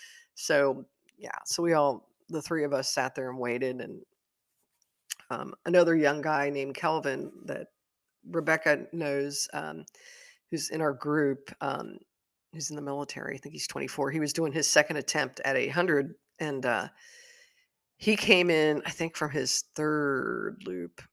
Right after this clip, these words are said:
and was gonna go out for his fourth, or maybe had done his fourth and was gonna go out for his fifth and sixth. Yeah, I think that's how that went, and, um, <laughs> he crashed in a chair. <laughs> I don't think he got back up.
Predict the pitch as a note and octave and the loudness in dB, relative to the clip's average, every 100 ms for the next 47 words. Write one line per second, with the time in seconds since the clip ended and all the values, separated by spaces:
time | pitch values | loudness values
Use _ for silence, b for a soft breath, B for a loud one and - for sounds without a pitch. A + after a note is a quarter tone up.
0 | _ _ D3 C#3 D#3 D3 C#3 C#3 C#3 - | _ _ -14 -10 -6 -4 0 2 0 -2
1 | C#3+ B2+ - D3 D3 C#3 C#3 C#3 C#3+ D3 | -8 -8 -4 -2 0 -2 -6 -8 -8 -8
2 | C3+ C#3 C#3+ C3+ C3+ - C#3 C3+ C3 C3+ | -8 -4 -2 -2 -4 -4 0 0 -2 -8
3 | - D3 C3 - C3 - - - - C#3+ | -8 -8 -8 -4 -4 -4 -8 -10 -4 -6
4 | - B2+ - - B2+ - - - D3 A2 | -6 -8 -6 -2 -2 -4 -8 -2 0 2
5 | B2+ A2 A#2 - A#2+ - F3 A2 G#2+ - | 0 -6 -6 -4 -2 -2 -2 -2 -2 -2
6 | E3 D#3+ D#3 C#3+ C3 B2+ _ B B B | 2 2 6 6 4 0 _ B B B
7 | B B B B - - - - _ - | B B B B -10 -10 -16 -20 _ 0
8 | G3 - F3 F3+ - D#3 C#3 - E3+ D3 | 2 8 10 10 4 0 2 4 8 10
9 | C#3 C3 B B B B B - _ _ | 8 6 B B B B B -20 _ _
10 | - _ - - - B3+ C#4 G#3+ - _ | -20 _ -20 -20 -12 -8 -6 -8 -12 _
11 | _ _ _ _ - F#3+ F#3+ E3+ D#3+ D3 | _ _ _ _ 8 10 12 10 10 10
12 | A#2 B2 - G1+ | 10 6 6 2